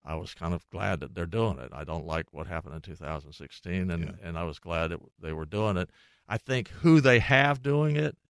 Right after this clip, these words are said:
Speaker 1: is ridiculous. You know, that, uh, uh, maybe the algorithms are wrong.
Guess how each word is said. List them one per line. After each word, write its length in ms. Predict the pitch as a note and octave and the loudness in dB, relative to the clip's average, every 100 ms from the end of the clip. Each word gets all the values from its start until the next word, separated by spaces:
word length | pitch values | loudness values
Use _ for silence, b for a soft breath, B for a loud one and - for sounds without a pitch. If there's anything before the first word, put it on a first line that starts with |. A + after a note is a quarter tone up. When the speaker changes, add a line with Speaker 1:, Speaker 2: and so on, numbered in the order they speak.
| _ _ | _ _
Speaker 1:
is 240 | G#2 G2 | -6 -6
ridiculous. 720 | F#2+ G2+ A#2 - E2 - - - _ _ _ | -6 -2 -2 -4 -14 -14 -16 -16 _ _ _
You 100 | - F2+ | -6 -2
know, 120 | F#2+ | -2
that, 80 | D2+ - - - _ B2+ - | -4 -10 -20 -20 _ -20 -10
uh, 120 | G#2+ - G2 | -8 -6 -8
uh, 60 | - | -12
maybe 300 | G2 A2 G2 | -4 -2 -2
the 80 | F#2 | 0
algorithms 760 | F#2+ G2+ A2 A2 G#2+ G#2 G#2+ F#2+ | 4 4 4 2 2 2 0 -2
are 80 | G2 | 0
wrong. 480 | G2 G#2 G#2 G2+ | 2 2 2 -2